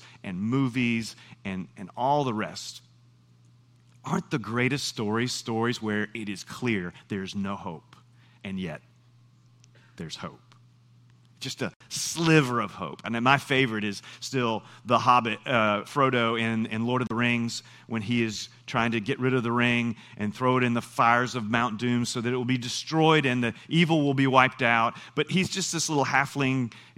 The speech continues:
He's such a small guy. He looks like a child, and he's going into the heart of the enemy's territory. With just,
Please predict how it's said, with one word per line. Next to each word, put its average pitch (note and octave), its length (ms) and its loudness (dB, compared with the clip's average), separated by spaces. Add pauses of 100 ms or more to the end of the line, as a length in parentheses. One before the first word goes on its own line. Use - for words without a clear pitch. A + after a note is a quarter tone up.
He's B2+ 280 -4
such - 280 -2
a C3 60 -4
small B2 320 0
guy. A#2+ 160 4
He A2+ 60 2
looks B2 200 -4
like A#2+ 160 -2
a A#2+ 60 -4
child, B2 320 2
and B2 100 0
he's A#2 140 -2
going B2+ 200 2
into A2+ 140 0
the A2 60 -8
heart B2 320 -6
of A2+ 40 -8
the A2+ 140 -2
enemy's G#2 380 -4 (160)
territory. F2+ 500 -10 (880)
With G#2+ 160 -4
just, - 240 -10